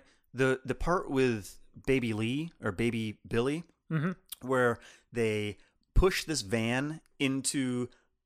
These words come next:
Speaker 1: like, the swamp, the,
Speaker 2: <laughs>
Speaker 1: the lake, and the, the van doesn't go down the whole way.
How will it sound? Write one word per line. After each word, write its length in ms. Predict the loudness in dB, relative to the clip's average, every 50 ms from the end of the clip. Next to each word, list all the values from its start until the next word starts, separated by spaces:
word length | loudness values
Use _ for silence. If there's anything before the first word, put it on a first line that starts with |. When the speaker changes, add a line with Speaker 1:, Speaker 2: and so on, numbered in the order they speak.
| _ _ -12
Speaker 1:
like, 220 | -12 -12 -12 -14
the 160 | -12 -8 -4 0
swamp, 540 | 0 2 2 2 0 0 0 0 0 0 0 0 0 -4
the, 400 | -4 -2 0 0 2 4 4 4
Speaker 2:
<laughs> 40 | 6
Speaker 1:
the 180 | 6 6 6
lake, 460 | 6 4 2 2 2 0 -2 -8 -16 -18 -20 -20 -20 -20 -20 -20 _ _ _ -4 -2 0 0 0 -2 -4 -4 -4
and 140 | -4 -4 -6 -12 -20 -20 -20 -20 -20 -18 -14
the, 140 | -12 -12 -12 -14 _ _
the 300 | -2 0 2 2 2 2
van 360 | 4 4 4 4 4 2 2
doesn't 280 | 2 2 2 2 0 0
go 120 | 0 0
down 360 | 2 2 2 2 2 2 0 0
the 80 | -2
whole 340 | 0 0 2 2 2 2 4
way. 360 | 2 2 2 2 -2 -4 -6